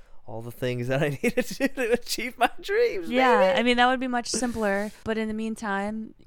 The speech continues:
Speaker 2: y-, you can email us
Speaker 1: <laughs>
Speaker 2: at <laughs> don't quit pod at gmail dot com and follow us on Twitter at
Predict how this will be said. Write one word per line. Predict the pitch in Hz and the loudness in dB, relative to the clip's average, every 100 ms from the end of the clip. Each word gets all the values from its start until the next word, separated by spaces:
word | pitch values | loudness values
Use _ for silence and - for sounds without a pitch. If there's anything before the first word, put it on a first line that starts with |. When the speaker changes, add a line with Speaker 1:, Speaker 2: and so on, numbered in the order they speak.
| - | -12
Speaker 2:
y-, | - | -6
you | 220 208 | -4 -4
can | 220 | -6
email | 208 202 190 190 | -6 -4 -4 -4
us | 190 196 - - | 0 2 2 2
Speaker 1:
<laughs> | |
Speaker 2:
at | 220 214 262 202 - - - - 392 - - | 4 6 6 8 8 6 -4 -4 -4 -2 2
<laughs> | 277 226 247 359 - - 339 - - - | 2 4 0 -4 -8 -10 -12 -12 -18 -4
don't | - 196 - | -2 0 -2
quit | - 202 - | -4 -4 0
pod | 196 190 180 180 | 0 0 -2 -2
at | 175 - | -8 -10
gmail | 175 175 170 165 | -12 -10 -10 -12
dot | 160 - | -14 -16
com | - 170 - 190 _ _ | -20 -20 -20 -20 _ _
and | 202 196 190 190 - | -4 -2 -2 -4 -6
follow | 208 196 | -4 -4
us | 202 | -4
on | 214 202 | -6 -6
Twitter | 202 190 214 220 | -6 -4 -4 -6
at | - 185 | -8 -10